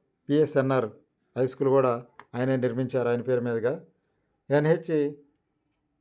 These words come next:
అరవై ఐదు జాతీయ రహదారి ఈ గ్రామం నుండి వెళ్ళటం వల్ల ఇక్కడ రియల్ ఎస్టేట్ వ్యాపారం కూడా బాగా జరుగుతుందని చెప్తూ ఉంటారు. ఎందుకంటే గతంలో కన్నా ఇప్పుడు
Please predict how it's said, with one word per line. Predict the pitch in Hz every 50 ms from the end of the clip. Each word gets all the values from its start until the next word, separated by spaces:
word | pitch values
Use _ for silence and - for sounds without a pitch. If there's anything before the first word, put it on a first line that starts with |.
| _ _ _ _ _ _ _ _ _ _ _ _
అరవై | - 143 147 156 160 160 160
ఐదు | 156 147 135 131 123
జాతీయ | 131 143 147 - 170 160 147
రహదారి | 147 139 143 143 147 147 139 135 131 131 - - - _ _ -
ఈ | 139 135
గ్రామం | 135 135 139 143 156 156 151
నుండి | 151 151 147 143 135
వెళ్ళటం | 135 139 139 139 147 143 139
వల్ల | 135 131 120 120 127 147 - _ - 139
ఇక్కడ | 139 139 156 135 127 120 131 139 139 _ _ _ _ _ _ _ _ -
రియల్ | 135 147 160 170
ఎస్టేట్ | 160 160 - 165 147 147
వ్యాపారం | 143 139 139 143 139 139 139 139
కూడా | 135 127 123 127 131 123 123
బాగా | 131 135 139 127 123
జరుగుతుందని | 131 135 123 123 131 135 135 135 131 117 123
చెప్తూ | 120 - - 131 123 117
ఉంటారు. | 107 113 117 104 101 - - _ _ _ _ _ _ _ _ _ _ _ _ _ _ _ _ _ _ _ _ _ -
ఎందుకంటే | 135 143 147 160 156 123 131 131 151 202 214 - - - 120
గతంలో | 131 131 160 160 160 160 156 160
కన్నా | 160 156 156 156 143
ఇప్పుడు | 143 147 131